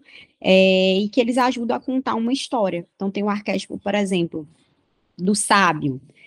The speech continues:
tem o arquétipo do herói, tem o arquétipo do governante, e toda historinha, ela termina de uma forma ou de outra mobilizando esses arquétipos que são representados por alguns símbolos que a gente inconscientemente aprende.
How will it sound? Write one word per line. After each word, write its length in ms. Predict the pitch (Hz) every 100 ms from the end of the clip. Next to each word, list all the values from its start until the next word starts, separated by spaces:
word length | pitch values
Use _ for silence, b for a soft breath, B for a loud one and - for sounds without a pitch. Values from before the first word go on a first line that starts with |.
| _
tem 140 | 196
o 60 | 185
arquétipo 440 | 196 202 196 -
do 160 | 185 190
herói, 520 | 190 190 185 165 151
tem 140 | - 180
o 60 |
arquétipo 540 | 185 190 196 185 - 185
do 100 | 180
governante, 1040 | 180 190 196 190 185 185 165 165 - 151
e 60 | 185
toda 240 | - 214
historinha, 560 | 240 - 220 208 202 208 B B B
ela 300 | - 185 196
termina 560 | 196 202 202 202 202 208
de 100 | 202
uma 140 | 208
forma 340 | 208 214 214 220
ou 60 |
de 120 | 208 208
outra 240 | 196 202
mobilizando 800 | 208 190 196 208 190 190 190 196
esses 300 | - 190 -
arquétipos 680 | 190 202 - 196 196 - 208
que 120 | -
são 140 | 214 208
representados 560 | 208 202 214 233 226
por 120 | - 359
alguns 280 | 381 427
símbolos 440 | - 269 214 180 190
que 80 | 220
a 60 |
gente 220 | 220 226 -
inconscientemente 960 | 330 466 320 320 - 285 - 247 240
aprende. 640 | 240 - 262 254 165 151